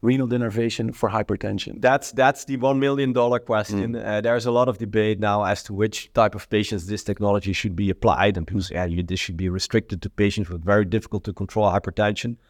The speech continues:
Speaker 2: Conversely, the vast majority of patients we see are obviously those who are not willing to take drugs, who are intolerant to drugs,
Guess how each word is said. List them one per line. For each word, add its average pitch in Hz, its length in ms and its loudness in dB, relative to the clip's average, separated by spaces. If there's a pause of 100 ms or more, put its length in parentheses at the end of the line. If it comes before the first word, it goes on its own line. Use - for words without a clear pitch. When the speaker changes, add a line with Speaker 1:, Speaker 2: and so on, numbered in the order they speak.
(300)
Speaker 2:
Conversely, 131 600 4
the 113 100 2
vast 113 300 0
majority 113 440 0
of - 140 -4
patients 110 400 -2
we 107 80 -2
see 117 200 -2
are 98 80 4
obviously 101 380 0
those 104 320 0
who 98 100 -2
are 92 80 0
not 95 200 -4
willing 98 240 0
to 101 100 -6
take 92 300 -2
drugs, 95 340 2
who 92 100 -8
are 87 40 -8
intolerant 98 600 -2
to 98 120 -6
drugs, 98 500 0